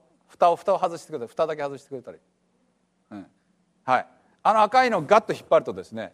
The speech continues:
四階の三角形の窓が全部開きます。はい。そして煙が、上がってきた煙が、あの四階から抜けますから。はい。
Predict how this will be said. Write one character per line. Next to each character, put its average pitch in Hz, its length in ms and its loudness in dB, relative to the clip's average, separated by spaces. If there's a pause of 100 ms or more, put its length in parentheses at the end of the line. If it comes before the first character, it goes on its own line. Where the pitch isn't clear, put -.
(200)
四 226 320 0
階 226 240 4
の 214 260 0
三 226 280 -2
角 247 120 0
形 175 140 -4
の 135 80 -8
窓 123 240 -4
が 101 80 -10
全 170 160 -6
部 127 60 -6
開 101 80 -8
き - 80 -16
ま 95 80 -16
す。 - 200 -20 (1600)
は 123 120 -2
い。 - 80 -8 (920)
そ 196 160 -2
し - 60 -8
て 196 100 0
煙 196 420 -2
が、 202 380 4
上 156 80 0
が 180 80 4
っ 175 60 -8
て 175 80 -18
き 170 60 -12
た 165 80 -2
煙 143 280 -8
が、 151 200 -2
あ 160 140 -4
の 175 300 -10
四 214 320 0
階 214 200 2
か 226 120 0
ら 208 80 2
抜 160 120 -4
け 151 120 0
ま 139 100 -2
す - 80 -14
か 78 120 -12
ら。 - 80 -20 (2000)
は 90 300 -16
い。 78 60 -20